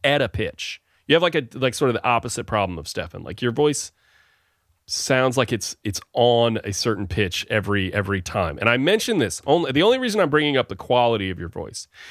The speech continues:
is because I'm wa-, I'm wondering, like, or the qualities of your voice is I'm wondering how we wanna,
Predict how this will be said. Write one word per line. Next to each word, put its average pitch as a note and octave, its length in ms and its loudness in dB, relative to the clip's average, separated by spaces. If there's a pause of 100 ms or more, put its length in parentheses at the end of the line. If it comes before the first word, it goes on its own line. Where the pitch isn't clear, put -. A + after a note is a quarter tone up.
(160)
is G#2+ 80 -10
because B2 320 4
I'm C#3+ 180 2
wa-, C#3 160 4
I'm C#3 160 2
wondering, C3 580 2
like, A2 280 2
or B2+ 80 4
the A#2 80 2
qualities A#2+ 760 0
of F2 160 -8
your E2 120 -8
voice D#2 360 -12 (300)
is A#2+ 180 2
I'm B2 160 2
wondering D3 280 4
how C3 180 2
we C#3+ 100 0
wanna, B2+ 300 0